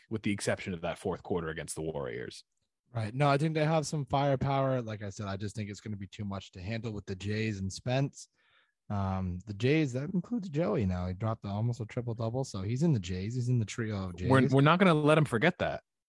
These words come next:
Speaker 1: Was he
Speaker 2: No,
Speaker 1: play-,
Speaker 2: but
Speaker 1: wasn't he player of the week one week, uh, a few years ago?
Speaker 2: Joey might have been.
Speaker 1: Th-, I think there was another game like that where they threw him in. He started 'cause they didn't have a lot of guys show up,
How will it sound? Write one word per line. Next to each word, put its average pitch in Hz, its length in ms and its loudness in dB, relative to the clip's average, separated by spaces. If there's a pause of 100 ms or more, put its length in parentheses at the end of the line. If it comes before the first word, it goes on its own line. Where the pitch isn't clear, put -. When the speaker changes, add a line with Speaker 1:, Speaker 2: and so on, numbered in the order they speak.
(100)
Speaker 1:
Was 151 160 10
he 403 80 12
Speaker 2:
No, - 80 6
Speaker 1:
play-, 320 160 6
Speaker 2:
but - 160 4
Speaker 1:
wasn't 311 240 6
he 359 80 8
player 220 380 8
of 196 80 8
the 156 60 8
week 143 260 2
one 156 240 2
week, 160 500 -4
uh, 131 220 4
a 123 40 -2
few 151 180 2
years 143 340 0
ago? 139 420 -2 (400)
Speaker 2:
Joey 131 320 6
might 120 240 6
have 95 80 0
been. 90 280 -4 (460)
Speaker 1:
Th-, 190 120 6
I 185 80 4
think 240 160 2
there 233 80 6
was 196 100 8
another 170 300 8
game 147 340 2
like 131 160 -2
that 117 240 -2
where 131 120 -4
they 117 580 0 (920)
threw 151 240 4
him 147 200 4
in. 135 280 2
He 123 140 -4
started 139 540 4
'cause 131 120 -4
they 127 100 2
didn't 131 180 -2
have 131 160 -2
a 123 40 -2
lot 127 360 2
of 117 220 -2 (240)
guys 117 300 2
show 120 300 4
up, 110 220 2